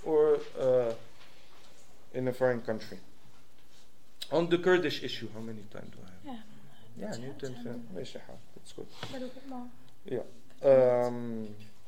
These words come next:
Speaker 1: the Kurdish issue. I know you have a session lately, but I think, uh, I just want to say two, few couple of words on this issue.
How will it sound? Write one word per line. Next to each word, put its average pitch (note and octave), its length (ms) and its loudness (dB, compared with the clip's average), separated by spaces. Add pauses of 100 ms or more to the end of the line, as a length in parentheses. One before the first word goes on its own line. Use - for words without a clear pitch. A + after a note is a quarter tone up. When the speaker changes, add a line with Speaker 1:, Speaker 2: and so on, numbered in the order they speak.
(560)
Speaker 1:
the C#3+ 120 0
Kurdish F3 460 6
issue. A2+ 300 -4 (640)
I A2+ 120 4
know D#3 140 8
you D3 100 6
have C#3+ 160 4
a C3 40 2
session C3+ 440 0
lately, B2+ 380 0
but A#2 240 -2
I B2+ 60 0
think, C#3+ 420 -4
uh, A#2 120 0
I A#2 40 0
just B2+ 260 -4
want B2 160 -2
to G#2 80 -8
say B2 180 -2
two, B2 480 -4 (220)
few D3 160 -6
couple B2+ 320 0
of A2+ 120 2
words A2+ 260 0
on G#2+ 100 -4
this - 160 -8
issue. - 280 -8